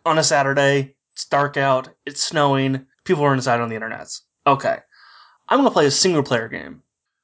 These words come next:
So I popped in Persona three. 'Cause I haven't touched it since I did those videos months ago.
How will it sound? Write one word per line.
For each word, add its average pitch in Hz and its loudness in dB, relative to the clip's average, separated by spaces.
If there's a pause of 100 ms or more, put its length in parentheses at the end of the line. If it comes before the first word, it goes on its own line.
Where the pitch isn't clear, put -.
So 147 2
I 156 2
popped 147 -4
in 127 -2
Persona 123 0
three. - -14 (260)
'Cause - -6
I 254 4
haven't 285 2
touched 254 0
it - -10
since 170 -2
I 160 4
did 151 -2
those 143 2
videos 127 0 (200)
months 147 0
ago. - -10